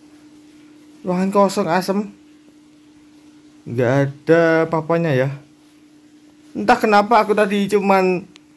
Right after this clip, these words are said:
apa, <laughs> guys? Cuman nebak-nebak aja. Kok bener, ya? Padahal sebelumnya saya belum pernah main game ini.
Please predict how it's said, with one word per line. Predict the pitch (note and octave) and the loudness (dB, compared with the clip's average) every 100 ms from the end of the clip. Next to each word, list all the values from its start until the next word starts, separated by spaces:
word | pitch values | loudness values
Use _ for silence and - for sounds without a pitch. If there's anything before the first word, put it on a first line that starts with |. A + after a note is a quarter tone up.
| _ _ _ _ | _ _ _ _
apa, | D#3 - G3+ G3 | -6 0 2 4
<laughs> | D3 G3+ | 2 0
guys? | A3 A3+ - - - - - - - | -2 -6 -12 -6 -2 -2 -4 -10 -12
Cuman | F3+ F3 F3 F3 F3 F3 F3 E3+ E3+ | -6 0 0 2 0 0 0 0 0
nebak-nebak | F3 D#3+ D3 D3 D3+ D3 | 0 2 2 4 4 4
aja. | D3 C#3 | 2 2
Kok | - D#3 | 0 0
bener, | F#3+ G#3+ | 2 4
ya? | D#3+ B2+ - - _ _ _ _ _ _ _ _ _ _ _ _ _ _ _ - | 4 2 -4 -20 _ _ _ _ _ _ _ _ _ _ _ _ _ _ _ -14
Padahal | D#3+ D3 C3+ | -8 0 2
sebelumnya | D#3 D#3 C3+ D#3 | 0 -2 0 0
saya | F3 D3 C#3+ | 0 2 2
belum | C#3 B2 A#2+ A#2+ | 2 0 0 -2
pernah | A#2 C3 | -2 -2
main | C#3 C3 | 0 0
game | A#2+ A#2+ C#3+ | 0 -2 0
ini. | C#3+ | 0